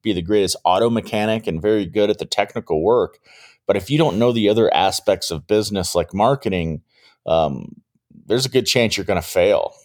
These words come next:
And that's why, and at least in the United States, that's why we see most small businesses fail, is because of just that. You can't just be good at the technical work. You also have to be good at, at also running a business.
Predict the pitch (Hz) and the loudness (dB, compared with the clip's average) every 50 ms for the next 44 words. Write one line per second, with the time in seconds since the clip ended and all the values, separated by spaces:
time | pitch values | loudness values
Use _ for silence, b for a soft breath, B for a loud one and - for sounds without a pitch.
0 | _ _ - 78 87 87 85 85 87 95 101 113 - - 101 98 101 107 117 120 | _ _ -4 -2 0 0 0 0 0 2 2 2 0 0 2 2 4 4 4 4
1 | 110 95 87 85 80 - 85 101 104 107 113 - - 104 98 98 101 101 95 85 | 4 2 2 0 -2 -4 -4 -4 -2 -2 -4 -4 -6 -6 -6 -4 -2 -2 -2 -2
2 | 80 - - 123 127 131 113 - - 95 90 - 107 101 98 95 87 80 - - | -4 -4 -2 0 0 0 -2 -2 -4 -4 -2 0 2 2 2 2 0 -4 -6 -6
3 | - 113 127 143 127 95 90 87 - - - 110 101 98 92 85 92 92 85 87 | -6 -6 -6 -4 -2 -2 -2 -2 -4 -8 -6 -4 -2 -2 -2 -2 -4 -6 -6 -6
4 | 90 82 - 73 - - - 104 120 139 123 95 85 92 - B B B B B | -8 -8 -8 -8 -8 -4 -2 0 2 2 2 2 2 0 -4 B B B B B
5 | B B B _ - 101 95 95 - 104 - - - 113 110 104 104 98 90 - | B B B _ -4 -4 -4 -4 -4 -6 -4 -2 0 0 0 0 -2 -4 -2 0
6 | 101 95 90 - - - 87 73 - - - _ 82 85 82 - - 123 120 101 | 0 0 0 0 0 0 0 0 0 -4 -10 _ -14 -14 -14 -6 -2 -2 -2 0
7 | 92 117 113 101 - - 104 82 90 - 107 107 101 95 - 87 80 - - 113 | 0 0 -2 -2 -2 -4 -6 -6 -4 -2 0 0 0 -2 -4 -8 -6 -2 -2 -2
8 | - - 98 87 - 85 82 87 110 123 131 131 - _ b b b b b _ | -2 -4 -8 -6 -4 -2 0 2 2 2 0 -2 -6 _ b b b b b _
9 | - 85 - - _ - 104 110 110 - - 110 98 - 107 92 - - 92 87 | -10 -10 -10 -4 _ 2 2 2 2 0 0 0 0 2 0 0 0 -4 -6 -8
10 | 82 - - 101 95 90 85 82 78 73 - _ _ _ - - 87 87 95 95 | -8 -4 -2 0 0 2 2 2 0 -2 -4 _ _ _ -10 -4 -2 0 2 2
11 | 90 - - 92 82 85 87 95 92 87 80 78 67 - - 50 - - - - | 0 -2 -2 -4 -4 0 0 0 0 0 -2 -6 -6 -8 -8 -10 -10 -12 -14 -14
12 | - - - - | -14 -14 -14 -16